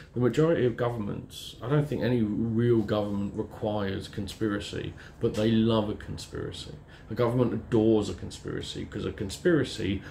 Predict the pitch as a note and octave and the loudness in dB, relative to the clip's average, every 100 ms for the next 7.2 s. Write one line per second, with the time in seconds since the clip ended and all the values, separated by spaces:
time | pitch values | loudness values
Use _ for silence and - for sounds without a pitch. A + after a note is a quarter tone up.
0 | - G#2 G2+ - C#3+ - - B2 A2 A2+ | -8 -8 -4 4 4 4 0 2 2 0
1 | - G#2 A2+ - A2 G#2+ G#2 G#2 G#2 F2+ | -4 -2 -2 0 2 4 4 4 2 2
2 | F2 - - - - G#2+ G2 G2 C3+ B2+ | -2 -8 -12 -14 -4 2 4 4 2 2
3 | A#2+ A#2+ A2+ A2 B2+ G#2 G2+ G#2+ A#2 A#2+ | 2 4 6 6 6 4 2 0 2 2
4 | A2+ A2+ - G#2+ A2 A2+ - - - - | 2 -2 -2 2 4 4 0 -10 -10 -16
5 | - - B2 C3+ - G#2 G#2 G2+ G2+ A2 | -6 0 4 4 2 -4 -2 -2 -4 -4
6 | G#2 G2 - G#2 G2 - G#2+ - G2+ G2 | -4 -4 -4 -4 -4 -2 -4 -2 -2 -2
7 | F#2 | -2